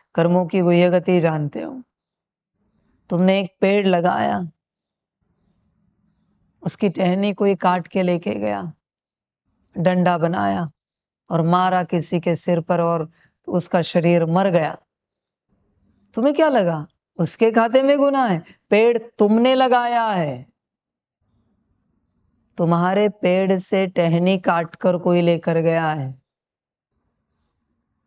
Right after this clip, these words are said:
कर्मों की गुह्य गति जानते नहीं हो बच्चे, कर्म बहुत संभल कर करने पड़ते हैं। कोई कहेगा, "अरे पर हमारा क्या कसूर, हमने पेड़ अच्छाई के लिए लगाया,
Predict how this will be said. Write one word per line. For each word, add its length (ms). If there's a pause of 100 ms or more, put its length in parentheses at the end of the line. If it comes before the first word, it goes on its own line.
(640)
कर्मों 340
की 140
गुह्य 300
गति 300
जानते 540
नहीं 220
हो 140
बच्चे, 720 (1400)
कर्म 300
बहुत 260
संभल 420
कर 200
करने 360
पड़ते 380
हैं। 360 (1000)
कोई 200
कहेगा, 580 (380)
"अरे 160
पर 180
हमारा 360
क्या 200
कसूर, 460
हमने 240
पेड़ 280
अच्छाई 480
के 140
लिए 140
लगाया, 560